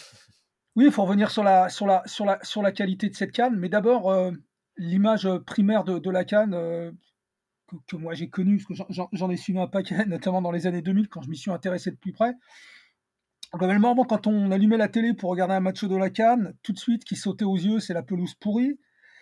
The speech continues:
un jeu vachement dur, vachement agressif, et, et ça reste, euh, athlétique, hein, le football africain, parce que c'est aussi là,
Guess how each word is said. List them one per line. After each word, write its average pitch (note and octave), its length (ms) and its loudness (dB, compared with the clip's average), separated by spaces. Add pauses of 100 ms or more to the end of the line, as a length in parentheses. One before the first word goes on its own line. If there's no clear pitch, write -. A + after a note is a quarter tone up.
(400)
un - 140 -8
jeu F3+ 140 2
vachement G3 380 2
dur, G3+ 320 2 (260)
vachement A3+ 280 -6
agressif, G3 400 -2 (160)
et, - 180 -20
et D3+ 60 -8
ça G#3+ 180 2
reste, B3+ 300 0
euh, F#3 340 2
athlétique, G3+ 460 -2
hein, E3+ 60 -2
le D#3+ 40 -6
football F3+ 320 -4
africain, F3+ 380 -4
parce - 180 -18
que E3+ 160 -10
c'est - 160 -10
aussi F3+ 280 -4
là, E3 280 -4